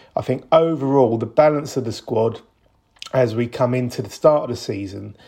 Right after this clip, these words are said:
is probably stronger than, hundred percent stronger than it was when we first took over last season, as you, as you all know very well by now, the story there. And even, I would say, we've got a much more balanced, stronger squad,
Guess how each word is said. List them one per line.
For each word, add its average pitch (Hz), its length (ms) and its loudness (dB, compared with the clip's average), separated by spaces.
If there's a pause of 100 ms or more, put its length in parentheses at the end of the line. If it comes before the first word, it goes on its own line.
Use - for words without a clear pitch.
(420)
is 120 320 0
probably 131 580 2
stronger 147 420 2
than, 127 380 2 (100)
hundred 175 360 0
percent 139 240 -6
stronger 139 340 2
than 127 160 4
it 120 60 -2
was 123 320 4
when 123 200 0
we 120 80 0
first 117 320 2
took 120 160 -4
over 113 280 4
last 117 320 4
season, 110 320 -6
as 104 120 -6
you, 107 140 -8
as 110 180 -4
you 110 120 -4
all 107 100 -4
know 101 400 -4
very 113 240 0
well 107 220 2
by 101 160 -6
now, 98 200 -8
the 104 120 -12
story 104 400 -8
there. 110 340 2 (600)
And 107 600 0 (100)
even, 127 520 4 (120)
I 127 140 6
would 120 180 0
say, 117 320 4
we've 117 200 -2
got 123 160 4
a 120 40 2
much 139 300 -2
more 127 140 2
balanced, 120 420 2
stronger 123 320 0
squad, 113 460 0